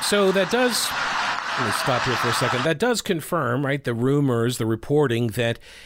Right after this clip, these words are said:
she was thinking about running for the U S Senate seat.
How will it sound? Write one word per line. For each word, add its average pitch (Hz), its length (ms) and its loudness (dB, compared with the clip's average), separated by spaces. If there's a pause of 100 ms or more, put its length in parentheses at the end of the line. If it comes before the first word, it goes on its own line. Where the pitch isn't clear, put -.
she 160 340 0
was 135 320 2
thinking 131 420 0
about 110 460 -2 (120)
running 117 460 2
for 110 640 0
the 113 120 -2
U 107 200 0
S 101 100 -4
Senate 110 360 -2
seat. 214 340 -2